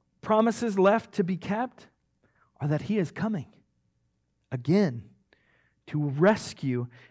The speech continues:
and redeem, to finally and forever set everything right. And let me tell you, friend, God's got a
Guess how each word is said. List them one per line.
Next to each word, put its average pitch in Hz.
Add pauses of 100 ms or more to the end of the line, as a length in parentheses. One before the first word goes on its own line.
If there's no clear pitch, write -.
and 147
redeem, 143
to 160
finally 240
and 214
forever 185
set 185
everything 214
right. 214 (1700)
And 170
let 208
me 247
tell 240
you, 185
friend, 185 (1120)
God's -
got 165
a 123